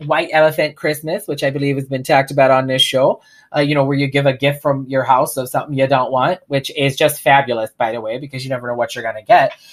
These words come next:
And he's turned that into a contest. Uh, he said that, you know, they give a, the, the whole party votes on the best gift,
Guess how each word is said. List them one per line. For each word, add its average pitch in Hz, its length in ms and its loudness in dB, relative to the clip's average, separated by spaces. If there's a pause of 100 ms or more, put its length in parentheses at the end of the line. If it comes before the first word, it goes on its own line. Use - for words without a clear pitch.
(440)
And 226 300 4
he's 240 240 -2
turned 202 200 2
that 175 140 6
into 151 280 0
a 135 60 -2
contest. - 720 -4 (300)
Uh, 131 220 4
he 151 140 -10
said 156 220 0
that, 143 240 2
you 151 60 -8
know, 135 220 0
they 143 140 -2
give 143 180 -2
a, 131 260 0
the, 139 360 -4
the 143 120 0
whole 202 320 4
party 170 380 0
votes 143 380 0
on 151 220 0
the 139 80 0
best 147 460 0
gift, 139 460 -2